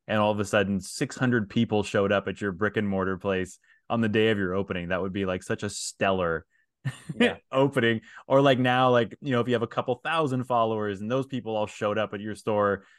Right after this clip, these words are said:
Speaker 1: daily, that's would be a, a crazy situation. But, like,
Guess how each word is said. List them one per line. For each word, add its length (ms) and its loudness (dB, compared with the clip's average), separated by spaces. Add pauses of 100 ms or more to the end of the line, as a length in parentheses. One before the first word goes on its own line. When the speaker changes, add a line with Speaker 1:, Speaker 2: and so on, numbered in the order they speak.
(240)
Speaker 1:
daily, 640 0
that's 460 -6 (180)
would 240 -2
be 140 4
a, 120 4 (180)
a 80 -6
crazy 420 0
situation. 720 -2
But, 160 -4
like, 240 -2